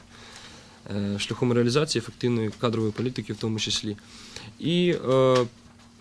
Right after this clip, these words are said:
м, тринадцять відсотків, більше ніж тринадцять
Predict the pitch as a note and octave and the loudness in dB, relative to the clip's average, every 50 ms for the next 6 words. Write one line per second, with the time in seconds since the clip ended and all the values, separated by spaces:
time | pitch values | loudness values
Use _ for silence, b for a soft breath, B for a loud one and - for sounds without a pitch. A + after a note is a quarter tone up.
0 | - - - - - A2 A2+ A#2 A2+ A2+ A2 A2 G#2+ G#2+ G#2 G#2 G#2 G2+ G2+ G2+ | -20 -20 -16 -8 -6 -4 -2 -2 -2 -2 0 0 0 -2 -2 -2 -2 -4 -4 -4
1 | G2+ G2 G2+ - B2+ B2+ C#3 C#3 B2+ - C3 A#2 - B2+ A2+ - C3+ B2 - - | -4 -6 -4 -2 0 2 4 4 4 2 0 -4 -6 -6 -4 0 0 0 -2 -2
2 | - B2 G#2+ - - A2+ B2 A#2+ A2 - B2+ A#2+ A2+ - - - B2+ B2 A#2 A2 | -4 -4 -4 -4 -6 -2 -2 0 0 0 0 0 -2 -2 -2 -2 -2 0 0 -2
3 | - - - | -4 -8 -10